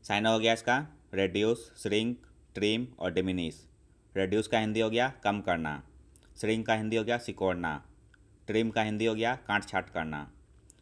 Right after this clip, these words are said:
डिमिनिश का हिंदी हो गया घटाना। एंटोनिम्स हो गया इंक्रीज, एक्सटेंड,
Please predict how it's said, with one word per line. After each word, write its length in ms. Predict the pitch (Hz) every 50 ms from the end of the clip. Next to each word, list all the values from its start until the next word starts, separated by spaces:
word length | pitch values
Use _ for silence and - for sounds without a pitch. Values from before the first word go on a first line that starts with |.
| _ _ _ -
डिमिनिश 380 | - 80 98 98 104 110 110 -
का 120 | - 113
हिंदी 200 | 107 107 107 107
हो 80 | 110 107
गया 160 | 107 127 117 87
घटाना। 420 | 87 90 - 90 87 87 85 78 69 64 - - - - _ _ _ - - _ _ _ -
एंटोनिम्स 420 | - 104 98 113 107 113 113 107 -
हो 60 | 113
गया 280 | 107 113 113 120 135 151 156 - - - _ - _ _ - _ - - -
इंक्रीज, 580 | - 98 104 101 - 110 107 110 120 123 - - - - -
एक्सटेंड, 580 | - 92 - - - 110 104 107 117 135 143